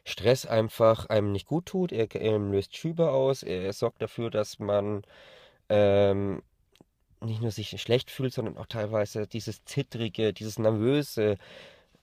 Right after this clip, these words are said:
dadurch verstärkt ist. Und deswegen, ich möchte ich bleiben und ich möchte auch im normalen Sinne, ähm, bleiben. Also muss ich auch Wege für mich finden, die mir helfen und mit denen ich ganz normal mein Leben leben kann. Und, ähm, wenn es halt manchmal nicht klappt, dann ist es halt so. Stress kennt jeder.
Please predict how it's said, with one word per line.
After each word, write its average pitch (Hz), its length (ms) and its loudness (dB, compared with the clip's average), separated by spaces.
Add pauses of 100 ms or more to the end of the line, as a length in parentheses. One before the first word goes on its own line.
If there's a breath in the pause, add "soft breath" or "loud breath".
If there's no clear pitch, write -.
(500)
dadurch 120 300 0
verstärkt 120 500 0
ist. 90 240 -4
Und 98 320 -4
deswegen, 113 800 -4
ich 123 180 -6
möchte 131 280 0
ich 120 180 -6
bleiben 123 380 4
und 127 80 -2
ich 120 100 -4
möchte 120 260 0
auch 113 180 0
im 104 120 -4
normalen 104 480 2
Sinne, 110 460 0
ähm, 104 260 2
bleiben. 101 400 2
Also 104 240 -4
muss 110 220 -6
ich 117 120 -10
auch 110 200 0 (320 loud breath)
Wege 131 300 0
für - 140 -2
mich 123 200 -4
finden, 131 600 -4 (760 soft breath)
die 117 100 0
mir 113 140 4
helfen 123 340 6
und 135 160 0
mit 131 140 0
denen 123 160 2
ich - 80 -6
ganz 165 200 -2
normal 143 200 0
mein 139 180 2
Leben 131 300 -2
leben 101 300 2
kann. 95 340 2
Und, 104 880 0
ähm, 101 460 2
wenn 107 120 2
es 120 100 -4
halt 120 140 -2
manchmal 110 320 0
nicht 107 160 -6
klappt, - 220 -4
dann 95 100 -4
ist 104 140 -6
es 135 120 -4
halt 120 160 4
so. 123 180 -4
Stress - 360 -4
kennt 95 240 -4
jeder. 135 420 4